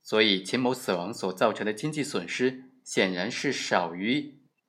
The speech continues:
死者的妻子以及死者的父母，所以三名儿女要求平均分割这笔死亡赔偿金的理由是不足的。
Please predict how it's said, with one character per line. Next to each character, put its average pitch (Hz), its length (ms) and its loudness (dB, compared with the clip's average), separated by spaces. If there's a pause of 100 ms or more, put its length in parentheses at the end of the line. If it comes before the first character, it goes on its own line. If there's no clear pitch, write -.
死 - 220 2
者 107 100 -2
的 98 120 2
妻 127 260 -2
子 110 220 -4
以 85 160 -10
及 98 240 -2
死 101 260 -2
者 95 140 -4
的 85 160 -6
父 - 180 -2
母， 85 320 -8 (560)
所 107 220 2
以 90 340 -2 (320)
三 143 260 6
名 104 440 0
儿 104 180 4
女 120 200 -2
要 101 200 4
求 95 260 -2
平 95 300 -6
均 135 240 -4
分 123 300 -2
割 117 200 6
这 117 160 0
笔 98 140 0
死 101 160 -4
亡 85 140 0
赔 101 120 -6
偿 101 200 0
金 113 120 -4
的 107 100 0
理 87 180 -8
由 80 240 -4
是 - 180 -2
不 95 160 -4
足 87 180 -10
的。 85 260 -6